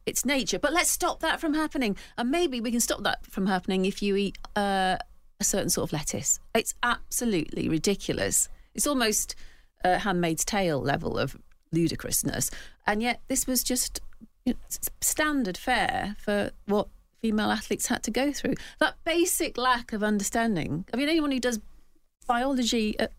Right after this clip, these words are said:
school knows that men's bodies and women's bodies are made for different things. And they just seem to forget that. It's, it is, it is appalling. And then, of course,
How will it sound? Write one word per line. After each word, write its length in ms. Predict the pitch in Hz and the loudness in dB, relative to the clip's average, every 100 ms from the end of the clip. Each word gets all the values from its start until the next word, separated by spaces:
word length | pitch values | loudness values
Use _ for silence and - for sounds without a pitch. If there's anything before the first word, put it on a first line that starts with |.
| - | -4
school 500 | - - 311 247 165 | -2 2 2 2 2
knows 520 | 196 202 170 165 - | 2 2 2 0 -2
that 160 | - - - - _ | -2 -6 -18 -20 _
men's 240 | 196 196 180 | -2 0 2
bodies 280 | 180 175 | 0 2
and 80 | 170 | 2
women's 200 | 185 175 | 2 0
bodies 300 | 151 160 156 | 0 0 2
are 80 | 170 - - - _ | 0 -4 -18 -20 _
made 380 | 180 202 220 220 | -2 0 0 0
for 80 | 180 | 2
different 380 | 180 - 180 | 2 2 0
things. 360 | 185 185 151 156 - - | 2 2 2 -2 -6 -4
And 80 | 277 | 0
they 60 | 294 | 2
just 160 | 403 | 2
seem 160 | - 403 | 2 2
to 160 | 392 - - - - _ - | 0 -4 -12 -20 -20 _ -6
forget 380 | 381 440 480 | -2 0 0
that. 340 | - 190 - - - | 0 0 0 -4 -6
It's, 120 | 285 - | -2 0
it 220 | - - | 0 2
is, 260 | 466 427 - - | 0 0 -2 -4
it 120 | 349 | 0
is 300 | 440 403 - - | 2 2 -2 -4
appalling. 640 | - - 339 349 208 147 180 | -4 -2 0 0 0 -2 0
And 100 | 247 | 2
then, 140 | 277 | 0
of 100 | 277 | 0
course, 380 | 285 277 269 | -2 0 0